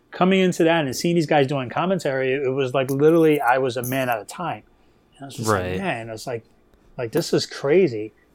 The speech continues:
Speaker 1: And I had wanted to try to find a way to be involved because my only editorial involvement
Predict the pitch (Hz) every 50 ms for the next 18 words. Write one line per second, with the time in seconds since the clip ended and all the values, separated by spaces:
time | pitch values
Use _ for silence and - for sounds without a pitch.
0 | _ _ - 131 131 135 135 139 135 135 135 - - - 127 147 165 175 190 180
1 | 160 160 147 139 135 120 - 131 - - 139 123 123 131 - - 127 123 123 117
2 | 120 120 120 117 110 123 113 110 107 - 135 151 170 170 143 131 120 - - 117
3 | 107 120 113 117 127 135 135 131 135 131 127 135 147 131 123 127 117 - - 139
4 | 123 117 113 110 110 110 107 110 123 135 139 131 - 127 117 113 113